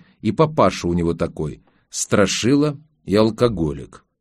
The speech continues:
Но хотя разные по всем статьям братья, друг за друга они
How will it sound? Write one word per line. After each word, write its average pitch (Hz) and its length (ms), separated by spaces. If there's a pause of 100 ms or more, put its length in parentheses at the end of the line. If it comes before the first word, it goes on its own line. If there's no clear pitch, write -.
(640)
Но 113 180
хотя 151 320
разные 101 480
по 101 120
всем 107 240
статьям 104 540
братья, 147 540 (400)
друг 139 300
за 113 160
друга 135 340
они 131 240